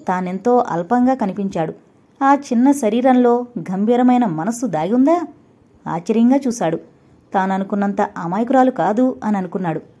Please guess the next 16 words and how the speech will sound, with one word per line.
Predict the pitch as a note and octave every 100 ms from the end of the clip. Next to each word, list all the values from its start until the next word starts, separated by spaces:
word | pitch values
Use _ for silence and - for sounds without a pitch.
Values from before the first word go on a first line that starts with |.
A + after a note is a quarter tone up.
| _ _ _ _ _ G3
వెళ్ళినట్టు | F#3 G#3 A#3+ C4 C4
వెళ్ళి | A#3 G#3+ A3 C#4
తిరిగొచ్చిన | G#3+ G#3 C4 C4 B3
స్వప్నతో, | A#3 F3 G#3 G#3 G#3 A3+ A#3 -
"ఏంటొచ్చేశావ్?" | F3 A#3+ A#3+ A#3+ B3 B3+ B3 B3 -
అంది | D#3+ E3+
భారతి. | A#3 F#3+ F3+ F3 E3 _ _ _ _ _
"పాపని | E3 - G#3+ F#3+
ఎత్తుకోవాలనుంది, | A#3+ A#3+ G3+ A#3 A3+ A#3 A3+ G3+ G3 G3 - -
నీవు | E3 G3+
కూడా | G3+ G#3+
వెళ్ళమంటావు?" | C4 G#3 A3+ A#3 A3+ G#3+ A3 A3 - _ _ _ -
అంది | E3+ A3+
స్టూల్ | - G3 A3
మీద | A3+
కూర్చుని. | A3 G#3+ - F#3+ F#3